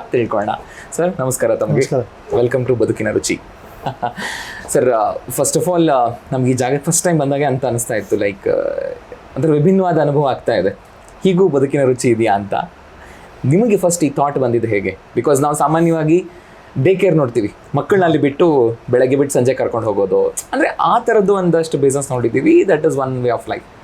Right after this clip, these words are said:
Speaker 1: But ಇದನ್ನೇ ನೀವು ಜೀವನ ಮಾಡ್ಕೊಂಡಿದ್ದೀರಾ. ಇಲ್ಲಿ ನಾಯಿ ಮರಿಗಳಿದೆ, ಆ, ಬೇರೆ ಬೇರೆ ಥರದ ಜಾತಿಯ ನಾಯಿಗಳಿದೆ.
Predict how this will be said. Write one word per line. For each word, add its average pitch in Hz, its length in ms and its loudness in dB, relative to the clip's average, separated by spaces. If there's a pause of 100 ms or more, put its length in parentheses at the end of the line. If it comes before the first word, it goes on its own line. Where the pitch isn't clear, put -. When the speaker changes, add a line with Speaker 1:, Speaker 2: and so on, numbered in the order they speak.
(360)
Speaker 1:
But - 120 0
ಇದನ್ನೇ 247 380 2
ನೀವು 247 160 2
ಜೀವನ 190 240 2
ಮಾಡ್ಕೊಂಡಿದ್ದೀರಾ. 131 720 -2
ಇಲ್ಲಿ 113 580 0 (120)
ನಾಯಿ 135 220 -2
ಮರಿಗಳಿದೆ, 117 680 0
ಆ, - 200 -6
ಬೇರೆ 127 240 2
ಬೇರೆ 196 180 4
ಥರದ 175 240 2
ಜಾತಿಯ 135 320 0
ನಾಯಿಗಳಿದೆ. 110 560 -2